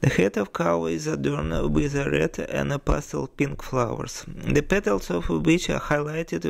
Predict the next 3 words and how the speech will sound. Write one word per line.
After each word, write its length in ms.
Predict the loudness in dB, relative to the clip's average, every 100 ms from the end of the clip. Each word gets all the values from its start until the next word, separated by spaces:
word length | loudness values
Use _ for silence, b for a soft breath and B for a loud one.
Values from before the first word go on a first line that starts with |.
| 0 4
with 280 | 4 2 -6 b b _ _ -20 -14 -14 -2
contour 440 | 2 2 4 2 2
paints. 500 | 0 0 0 -6